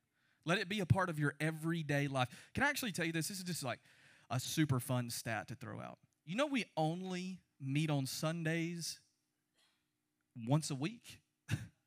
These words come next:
'Cause Sunday is once a week. On Wednesdays, nobody serves, really. We only come to church one day a week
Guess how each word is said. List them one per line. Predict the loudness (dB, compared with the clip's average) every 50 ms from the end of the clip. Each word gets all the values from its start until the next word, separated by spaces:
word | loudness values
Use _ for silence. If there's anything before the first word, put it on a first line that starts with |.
| _ _ _ _ _ _ _ _ _ _ _ _ _ _ -4
'Cause | -4 -2 0
Sunday | 0 2 2 2 2 2 0 0 0 2 0 -2 -2 -4 -4
is | -4 -4 -2
once | -2 2 2 2 2 2 0
a | -2
week. | -2 -2 -2 -4 _ -18 -20 -20 -20 _ _ _ _ _ _ _ _ _ _ _ _ _ _ _ _ _ _ _ _ _ _ _ _ _ _ _ _ -10 -4 -2
On | 0 0 0 0
Wednesdays, | 0 -2 -2 -2 -4 -4 -2 0 0 0 -2 -4 -8 -8 -10 -10 -10 -10 -8
nobody | -4 0 4 4 4 4 4 4 2 2 2 0 -2
serves, | -2 -2 -2 -2 -2 -2 -2 -2 -2 -4 -4 -6 -6 -4
really. | -4 -4 -2 -4 -6 -8 -10 -12 _ _ _ _ _ _ _ _ _ _ _ _ _ _ _ _ _ _ _ _ _ _ _ _ _ _ _ _ -2
We | -2 0 0 0 2
only | 0 0 2 0 -4 -6
come | -4 -4 -4 -4 -4
to | -4
church | -4 -2 -2 -2 -2 -2 -4 -6 -10 -12 -14 -18 _ _ _ _ _ _ _ _ _ _
one | -2 4 8 8 8 8 6 4
day | 4 6 6 6
a | 4
week | 4 4 4 2 2 0 -6 -12 -14 -16